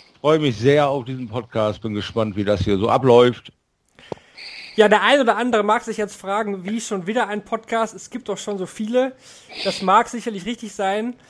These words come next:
Speaker 2: Es gibt auch einige gute Podcasts, in denen Kevin und ich auch schon des Öfteren zu Gast waren. Aber wir wollen ja den Podcast mal ein bisschen anders aufbauen. Natürlich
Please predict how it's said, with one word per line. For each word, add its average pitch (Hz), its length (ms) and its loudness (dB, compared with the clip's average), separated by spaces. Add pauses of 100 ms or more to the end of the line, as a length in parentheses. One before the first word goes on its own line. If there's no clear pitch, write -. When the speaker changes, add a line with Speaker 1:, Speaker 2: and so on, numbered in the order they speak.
(400)
Speaker 2:
Es - 140 -16
gibt 226 160 -10
auch - 80 -10
einige 185 260 -8
gute 240 240 -8
Podcasts, 214 540 -4
in 185 100 -10
denen 190 320 -6
Kevin 202 240 -4
und 180 100 -8
ich - 140 -12
auch 175 240 -10
schon 180 340 -10
des - 160 -20
Öfteren 185 580 -8 (340)
zu - 160 -8
Gast 226 320 -2
waren. 175 360 -4 (420)
Aber 208 260 2
wir 240 160 2
wollen 233 440 2 (260)
ja 202 180 -2
den 190 200 -10
Podcast 226 380 -8
mal 214 60 -4
ein 185 80 -4
bisschen 196 240 -8
anders 196 300 -4
aufbauen. 151 540 -10
Natürlich 233 640 -8